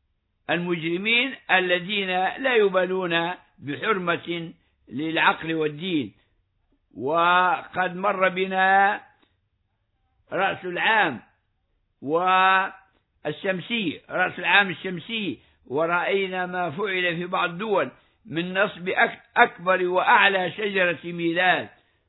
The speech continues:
والاحتفال إنما هو احتفال للنصارى وليس للمسلمين،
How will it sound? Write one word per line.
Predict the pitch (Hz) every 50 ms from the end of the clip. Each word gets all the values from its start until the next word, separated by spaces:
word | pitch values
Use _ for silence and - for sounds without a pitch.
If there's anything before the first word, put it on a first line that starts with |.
| _ _ _ _ _ _ _ _ _
والاحتفال | - 120 147 160 170 160 143 123 - 180 170 165 208 202 185 190
إنما | 180 180 185 185 185 180 180 180 190
هو | 185 196 190
احتفال | - - - - 175 160 156 - 202 196
للنصارى | 190 185 180 185 185 185 190 190 165 - - - 233 214 180 147 127 - - _ _ _ _ _ _ _ -
وليس | - 143 165 196 220 226 220 - 208
للمسلمين، | 180 190 202 202 196 190 180 - - 175 185 190 196 196 175 143 131